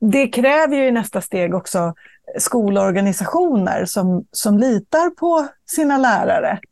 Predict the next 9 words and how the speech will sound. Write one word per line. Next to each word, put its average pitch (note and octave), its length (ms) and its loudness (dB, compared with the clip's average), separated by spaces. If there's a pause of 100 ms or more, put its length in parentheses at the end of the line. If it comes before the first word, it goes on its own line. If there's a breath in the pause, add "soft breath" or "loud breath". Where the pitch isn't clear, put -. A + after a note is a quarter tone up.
(440)
eh, F#3 380 0
och G#3+ 120 0
som A3+ 180 2
ger C4+ 320 2
lärarna F#3 800 0
inte F#3+ 320 -2
bara F3+ 380 0
liksom, F3+ 560 -2 (500 soft breath)
ehm, F3+ 580 -2